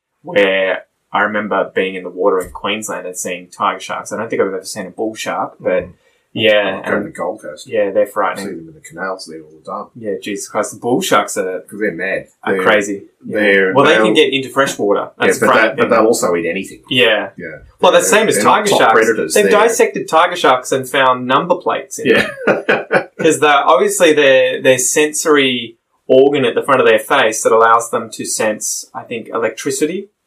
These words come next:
Speaker 1: in
Speaker 2: De-,
Speaker 1: the water. So
Speaker 2: detects metal as well.
Speaker 1: Yeah, it can
Speaker 2: Yeah.
Speaker 1: detect metal, and so they'll, they'll get interested by that sort of stuff and pick that up.
Speaker 2: Mm.
Speaker 1: But I remember there was a crazy article about when we had those floods in southeast Queensland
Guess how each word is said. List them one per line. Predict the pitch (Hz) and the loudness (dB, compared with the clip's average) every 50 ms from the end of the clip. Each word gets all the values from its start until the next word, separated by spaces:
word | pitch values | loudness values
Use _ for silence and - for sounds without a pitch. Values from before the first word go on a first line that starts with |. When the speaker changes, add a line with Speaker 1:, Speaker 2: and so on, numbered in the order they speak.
| _ _ | _ _
Speaker 1:
in | 147 127 | -8 -2
Speaker 2:
De-, | 123 | 2
Speaker 1:
the | - - | 2 2
water. | - 120 123 139 165 180 | 2 2 2 4 4 2
So | - - 147 | 2 0 2
Speaker 2:
detects | 123 120 - - | 2 2 0 -2
metal | 107 95 95 98 - - 85 82 | -2 0 0 0 0 -2 -4 -6
as | 82 - | -8 -6
well. | - 95 98 95 - | -4 -4 -4 -2 -2
Speaker 1:
Yeah, | 143 143 156 160 | -2 2 2 2
it | 151 135 - | 2 2 0
can | - 139 131 | -2 -4 -2
Speaker 2:
Yeah. | 131 131 | -2 0
Speaker 1:
detect | - 135 131 127 143 | 2 2 0 2 2
metal, | 143 160 165 156 135 | 2 4 4 6 4
and | 123 113 - | 4 2 0
so | - - | -2 -2
they'll, | - 117 117 117 113 113 | 0 2 2 2 2 2
they'll | 120 120 117 | 0 2 2
get | 131 131 | 4 4
interested | 139 135 135 - 165 156 - - 135 120 | 4 2 0 0 -4 -8 -8 -8 -4 0
by | 117 113 113 | 2 2 4
that | 117 123 - - | 2 0 0 -2
sort | - 156 | -2 -4
of | 120 - | -4 -2
stuff | - 131 - - | -4 -4 -6 -6
and | 113 107 - | -10 -16 -14
pick | - 135 - - | -14 -14 -10 -6
that | 110 120 143 139 | -4 -4 -4 -4
up. | - - - 90 | -4 -8 -10 -10
Speaker 2:
Mm. | 90 90 | -6 -2
Speaker 1:
But | - 113 110 - - _ _ _ - - - | 0 0 0 0 -2 _ _ _ -20 -10 -4
I | - - 170 | 0 2 2
remember | 185 185 180 147 147 | 2 2 2 2 4
there | 135 135 | 2 2
was | 127 123 123 | 2 2 0
a | 117 | -2
crazy | - - 123 127 - 208 190 135 113 110 | -2 0 0 2 2 2 2 2 4 4
article | 104 104 104 107 - 117 110 107 110 - - | 4 4 2 0 0 -2 -2 -2 -2 -2 -4
about | - 110 - 117 113 110 110 110 110 110 - - _ _ - - - _ _ _ | -4 -4 -2 0 0 2 2 2 2 0 -2 -6 _ _ -20 -20 -20 _ _ _
when | - 131 135 135 | -6 -2 -2 0
we | 139 139 | 0 0
had | 131 135 127 - | -2 -2 0 4
those | - 110 113 - | 4 4 4 2
floods | - - - 123 123 - 131 117 110 - - - - - _ - | -4 -4 0 2 4 4 2 0 -2 -6 -8 -10 -10 -12 _ -14
in | 110 107 104 | -12 -10 -8
southeast | 101 - 123 113 107 110 107 101 101 - - | -6 -2 0 0 0 2 0 0 -2 -2 -4
Queensland | - 117 107 110 127 - - - - - - - - | -4 -4 -4 -4 -4 -2 -2 -2 -2 -2 -6 -10 -12